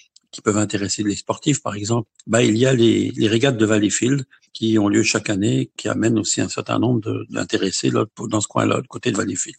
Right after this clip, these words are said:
On continue, euh, je vous, bien sûr, il y a à Châteauguay le manoir Diouville, qui est un manoir aussi, qui amène son lot d'intérêt parce que on y mange bien, puis c'est à découvrir.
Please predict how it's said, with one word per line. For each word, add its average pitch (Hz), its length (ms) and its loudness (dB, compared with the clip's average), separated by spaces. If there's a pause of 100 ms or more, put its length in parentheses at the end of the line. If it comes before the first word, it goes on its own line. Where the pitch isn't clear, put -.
(180)
On 135 100 0
continue, 202 640 4
euh, 120 320 2 (240)
je 131 100 -4
vous, 135 220 2
bien 131 220 0
sûr, 208 240 0 (340)
il 117 120 -4
y 135 100 2
a 160 120 2
à - 60 0
Châteauguay 131 500 0
le 131 100 2
manoir 127 360 2
Diouville, 117 400 0
qui 127 80 -6
est 107 140 -8
un 117 60 -2
manoir 113 440 0
aussi, 123 300 -2 (180)
qui 120 160 -2
amène 113 380 0 (380)
son 120 300 0
lot 123 160 4
d'intérêt 110 540 0
parce - 220 -6
que 110 300 -2 (340)
on 107 200 0
y 107 80 2
mange 101 240 0
bien, 131 240 2
puis - 160 -4
c'est - 180 -4
à 113 60 2
découvrir. 117 560 0